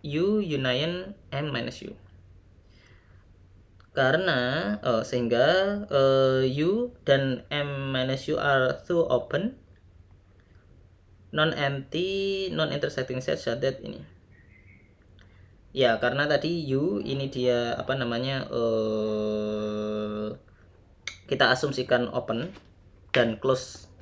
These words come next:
secara sekaligus, sehingga kita bisa, eh, menganggap U ini open, dan M minus U ini, eh, open juga, dan M ini bisa kita, eh,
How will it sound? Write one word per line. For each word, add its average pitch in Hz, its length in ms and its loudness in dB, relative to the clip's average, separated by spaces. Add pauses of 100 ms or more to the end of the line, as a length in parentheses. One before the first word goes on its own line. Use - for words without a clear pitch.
(420)
secara 131 320 4
sekaligus, - 640 -2 (400)
sehingga 117 320 -2
kita 123 240 -2
bisa, 113 480 -2
eh, - 520 -6 (440)
menganggap 120 320 2
U 123 80 -2
ini 117 240 0
open, 139 320 -2 (280)
dan 123 200 2
M 139 160 -2
minus 135 320 -2
U 127 80 2
ini, 123 440 0
eh, 117 840 0 (100)
open 151 280 0
juga, 151 360 0 (680)
dan 120 320 4 (1400)
M 185 640 0
ini 143 240 0
bisa 143 240 2
kita, 117 640 0
eh, 117 800 0